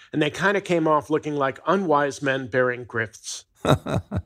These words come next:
Speaker 2: Hey, uh, what piece of environmental history do you have for us this week?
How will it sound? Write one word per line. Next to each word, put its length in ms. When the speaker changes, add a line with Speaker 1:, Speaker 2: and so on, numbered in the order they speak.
Speaker 2:
Hey, 220
uh, 100
what 260
piece 220
of 120
environmental 460
history 300
do 60
you 80
have 200
for 100
us 100
this 180
week? 220